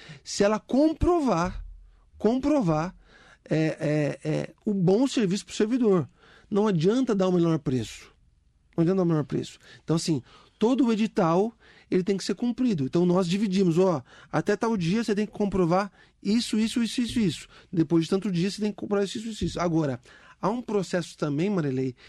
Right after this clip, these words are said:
de transição. O servidor, ele continua sendo atendido pela Notre Dame, até que essa transição ela seja feita por completo, respeitando,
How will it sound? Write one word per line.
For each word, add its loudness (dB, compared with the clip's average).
de -4
transição. -2
O -4
servidor, 2
ele 0
continua 0
sendo 0
atendido -2
pela -2
Notre -2
Dame, -2
até 0
que -2
essa -2
transição 0
ela 0
seja -2
feita -2
por -4
completo, -6
respeitando, 0